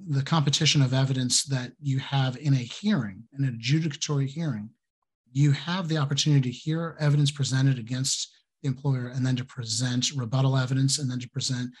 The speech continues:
a countervailing case in chief. And this is important because it, it should not be overlooked because employ-, and I say this because employers sometimes see the osha finding and they believe that that is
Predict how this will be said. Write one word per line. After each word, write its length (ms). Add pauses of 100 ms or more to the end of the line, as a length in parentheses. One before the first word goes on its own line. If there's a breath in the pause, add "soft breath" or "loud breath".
(240 loud breath)
a 140
countervailing 540
case 320
in 40
chief. 520
And 100
this 200
is 100
important 440 (640)
because 760 (360)
it, 340
it 100
should 140
not 120
be 80
overlooked 340
because 220
employ-, 420
and 120
I 40
say 140
this 120
because 260
employers 580
sometimes 500
see 160
the 300 (400 soft breath)
osha 240
finding 480
and 100
they 80
believe 420
that 120
that 220
is 420